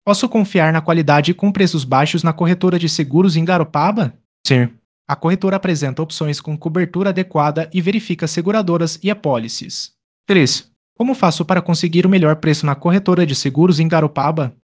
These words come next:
Informe dados reais, peça várias cotações e reduza coberturas extras que você não usa. Quatro. Quais documentos preciso levar na corretora de seguros em Garopaba para fechar com preços baixos?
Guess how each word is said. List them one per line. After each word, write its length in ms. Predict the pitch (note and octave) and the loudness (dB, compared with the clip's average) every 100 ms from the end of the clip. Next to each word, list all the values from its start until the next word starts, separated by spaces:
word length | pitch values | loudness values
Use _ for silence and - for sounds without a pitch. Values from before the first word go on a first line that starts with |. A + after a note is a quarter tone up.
| _ | _
Informe 320 | - - F3 F3+ | -10 -2 2 4
dados 340 | D#3 F3 F#3 | 2 0 -2
reais, 420 | G#3 C#3+ B2 - | 0 0 -2 -8
peça 320 | - E3+ E3+ | -4 -2 0
várias 340 | C3 D3 G3+ G3 | 0 0 0 -2
cotações 640 | G3 G3 F#3 - E3+ E3 - | -4 -2 -2 -2 -2 -4 -2
e 60 | |
reduza 400 | D#3+ F3+ F#3 G3 | -2 0 0 -2
coberturas 600 | G#3+ F3 F3+ F3 F#3+ F#3+ | -2 -2 -2 0 0 0
extras 360 | F#3+ F#3+ F#3 - | 0 -2 -4 -4
que 120 | F3+ | -4
você 220 | E3+ - | -4 0
não 200 | F#3+ G3+ | 0 2
usa. 340 | D3 A2 - - _ _ _ | 0 -4 -8 -14 _ _ _
Quatro. 380 | E3 C3+ A#2+ A#2+ _ _ _ | -2 -2 -4 -18 _ _ _
Quais 220 | - D#3 E3 | 0 0 2
documentos 560 | G3 G#3+ D#3+ D3 D#3+ | 0 2 0 0 -4
preciso 360 | - G#3 F3 E3 | -4 -2 -2 0
levar 300 | E3+ D#3+ F3 | 0 0 0
na 100 | F#3 | 0
corretora 480 | F#3 F#3 F#3 F#3 F3+ | 0 0 0 0 0
de 80 | |
seguros 440 | E3 D#3 D#3 G#3+ E3+ | -2 -2 0 0 0
em 80 | D#3 | 0
Garopaba 460 | F#3 F#3 D#3 D3+ | -2 0 0 0
para 180 | D#3 D3+ | -2 -4
fechar 380 | - F#3 F#3 F3+ | -2 0 0 0
com 160 | F#3+ | 0
preços 340 | F#3+ F#3+ F#3 F3 | 0 0 0 -2
baixos? 640 | C#3 A#2+ A#2 F3+ - - | 0 0 -4 -8 -8 -12